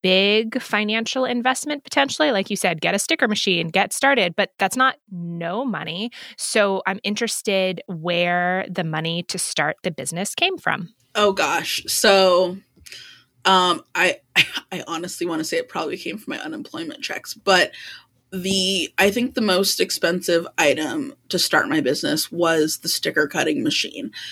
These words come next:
Speaker 2: And I, I started my business in June, and the previous Christmas,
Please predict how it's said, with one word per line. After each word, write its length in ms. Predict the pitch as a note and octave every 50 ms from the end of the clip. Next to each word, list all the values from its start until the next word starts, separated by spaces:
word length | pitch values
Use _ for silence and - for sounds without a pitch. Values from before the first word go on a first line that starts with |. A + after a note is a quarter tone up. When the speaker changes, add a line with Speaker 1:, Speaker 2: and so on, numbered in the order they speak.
| - - - - _ _ -
Speaker 2:
And 680 | E3+ E3+ E3 E3+ E3 D3+ D3 D3 C3+ B2+ F2 G#2 - - - - _ _ _ _ _ _ _ _ _ _ _ _ _ _ - -
I, 800 | F#3 F3+ F3 F#3 F#3+ F#3+ G3+ G3+ G3+ G#3 G#3 G3+ G3 - - _ _ _ _ _ _ _ _ _ _ _ _ - - - - -
I 120 | E3+ F#3+
started 320 | F#3+ - A3+ G#3+ A3 A#3
my 80 | A#3 A3+
business 360 | G#3+ F3+ F3 F3+ F#3+ F#3 -
in 120 | G3 F#3+ F3+
June, 400 | - E3 D#3+ D#3+ D3+ D3+ D3+ - -
and 240 | - E3 E3+ E3+ F#3
the 60 | F#3
previous 560 | - - - A3+ G#3 G#3+ - B3 A#3 A#3 -
Christmas, 840 | - - - D3+ E3 - - F#3 D#3+ D#3+ D#3+ E3+ F3+ - - -